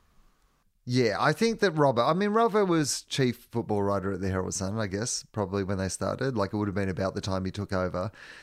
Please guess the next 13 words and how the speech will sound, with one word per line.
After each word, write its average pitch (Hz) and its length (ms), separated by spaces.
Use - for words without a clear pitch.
So 165 160
he's 170 140
a 202 40
pretty 220 240
obvious 120 400
choice. 101 380
I'm 156 100
not 190 160
sure 180 160
that 156 160
you 135 140
would 127 140
have, 117 260